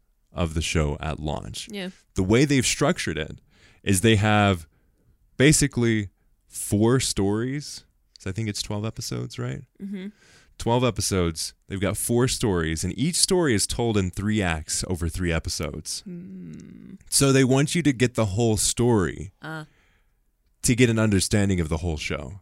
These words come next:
Speaker 1: So imagine every three episodes is like a whole story, and that is what they're telling. So he's, he's, like, calculating. He's like, "Oh, crap! To tell this whole story, we have to do, I'm gonna be dead," <laughs> is basically what he says.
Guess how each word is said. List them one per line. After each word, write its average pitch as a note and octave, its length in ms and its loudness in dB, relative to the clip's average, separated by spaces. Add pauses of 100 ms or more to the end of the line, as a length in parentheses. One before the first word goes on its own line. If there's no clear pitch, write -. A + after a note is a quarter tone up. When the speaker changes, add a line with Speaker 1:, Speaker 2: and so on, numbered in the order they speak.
(160)
Speaker 1:
So - 220 -4
imagine A2 480 0
every G#2+ 300 0
three A2 260 -2
episodes F#2 500 -2
is E2+ 120 -8
like F2 160 -2
a E2+ 80 -4
whole F#2 220 0
story, D#2 640 -6 (460)
and F#2 200 -2
that G2+ 200 2
is F2+ 140 -2
what F2 140 -2
they're E2 120 -2
telling. B1+ 400 -8 (960)
So G#2+ 200 4
he's, B2+ 340 4
he's, B2 220 2
like, A#2 180 0
calculating. G2 640 2
He's F2 140 -2
like, D2+ 240 -8
"Oh, F2+ 220 -2
crap! - 600 -10 (520)
To A2+ 100 0
tell C3 280 2
this B2+ 220 0
whole B2+ 240 2
story, B2 640 -2 (400)
we D3+ 220 4
have D3 340 2
to B2 140 -2
do, G2+ 520 0 (160)
I'm F#3+ 300 4
gonna D3+ 280 4
be G#2+ 160 4
dead," F#2 420 4
<laughs> - 720 0
is A2+ 160 -2
basically G#2+ 500 6
what F2+ 180 0
he D#2 120 -4
says. E2 580 -2